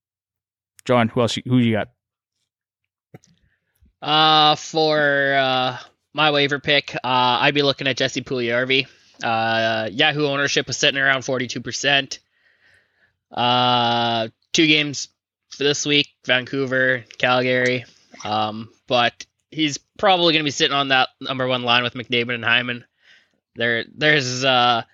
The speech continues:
Speaker 2: there's no way you can go wrong with that. Uh, he had a fantastic preseason, scoring six,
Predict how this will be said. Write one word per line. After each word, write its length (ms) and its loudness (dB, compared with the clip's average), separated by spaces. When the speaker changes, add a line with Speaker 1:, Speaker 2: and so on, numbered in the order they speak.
Speaker 2:
there's 320 -2
no 160 2
way 120 4
you 120 0
can 100 -10
go 140 2
wrong 260 2
with 140 -10
that. 480 -2
Uh, 180 -4
he 80 -2
had 120 2
a 40 -4
fantastic 580 0
preseason, 540 -6
scoring 300 -6
six, 460 -10